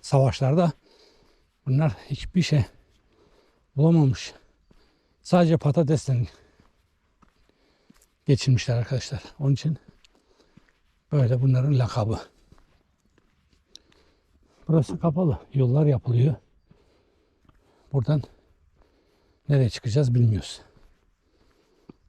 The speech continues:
Hiç bilmediğim, görmediğim köylerdeyiz. Ama size gayet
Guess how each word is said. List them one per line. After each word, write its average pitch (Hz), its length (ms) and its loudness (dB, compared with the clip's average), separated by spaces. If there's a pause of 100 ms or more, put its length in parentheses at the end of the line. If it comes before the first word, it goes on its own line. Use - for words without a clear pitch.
(2500)
Hiç - 260 -2
bilmediğim, 139 480 4 (1120)
görmediğim 139 480 4
köylerdeyiz. 123 680 -2 (2000)
Ama 135 160 0 (320)
size 143 420 2 (920)
gayet 147 440 0